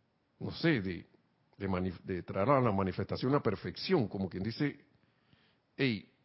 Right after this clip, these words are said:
ah, perdón, no sé qué, ta, ta, llama violeta, ta, ta, ta, ta, ta, transmutación,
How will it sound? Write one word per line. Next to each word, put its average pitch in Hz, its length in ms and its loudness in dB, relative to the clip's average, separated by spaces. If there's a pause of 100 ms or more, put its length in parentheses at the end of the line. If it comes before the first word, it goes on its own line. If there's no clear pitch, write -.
(340)
ah, 160 200 -2
perdón, 156 500 4
no 147 80 2
sé 139 140 -2
qué, 160 160 2
ta, 151 200 2
ta, 151 160 -2
llama 160 280 2
violeta, 151 420 4
ta, 156 120 0
ta, 151 100 0
ta, 151 140 2
ta, 151 100 2
ta, 151 140 0
transmutación, 151 960 4